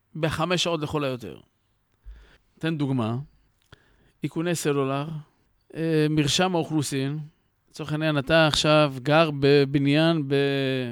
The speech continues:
ברעננה. הבניין הזה, בסופו של דבר, רשום איפשהו, יש את התוכניות שלו, כי עשית טופס ארבע,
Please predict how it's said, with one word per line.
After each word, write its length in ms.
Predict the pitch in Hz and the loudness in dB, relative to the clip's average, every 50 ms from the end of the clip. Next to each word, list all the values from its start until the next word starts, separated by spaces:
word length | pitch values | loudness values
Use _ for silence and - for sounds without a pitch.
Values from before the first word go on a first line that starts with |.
| 117 117 | -10 -8
ברעננה. 720 | 131 135 147 143 147 143 143 143 143 135 120 104 92 90 92 - _ _ _ _ _ _ _ _ _ _ _ _ _ _ _ _ _ _ _ - | -2 -2 0 2 4 4 4 4 4 2 2 -2 -4 -6 -10 -16 _ _ _ _ _ _ _ _ _ _ _ _ _ _ _ _ _ _ _ -4
הבניין 400 | 131 135 147 143 156 175 208 226 | -2 2 2 4 4 4 6 4
הזה, 520 | 208 170 131 143 147 143 143 147 151 147 131 | 2 2 2 0 0 2 2 0 -2 -4 -4
בסופו 340 | 131 131 - 151 131 147 165 | -6 -6 -4 -4 -2 -2 -2
של 80 | 156 156 | -2 0
דבר, 260 | 156 160 160 156 151 | 0 2 2 2 2
רשום 320 | 160 147 - 196 202 180 | 2 2 2 2 2 2
איפשהו, 600 | 165 127 135 147 123 - 139 135 131 147 151 143 - | 0 -2 -2 -4 -4 -2 -2 -2 -2 -4 -6 -6 -6
יש 120 | 143 135 | -6 -4
את 60 | 156 | -4
התוכניות 460 | 170 139 165 139 156 160 175 190 185 | -4 -4 -4 -4 -2 -2 0 0 -2
שלו, 220 | - 156 143 139 123 | -2 -2 -4 -4 -4
כי 100 | - 139 | -4 -6
עשית 240 | 131 - 165 151 151 | -6 -4 -6 -6 -6
טופס 380 | 147 135 165 135 151 143 - 143 | -4 -6 -6 -6 -6 -6 -2 0
ארבע, 440 | 131 131 127 120 127 127 127 139 | 0 0 0 0 -2 -2 -2 -4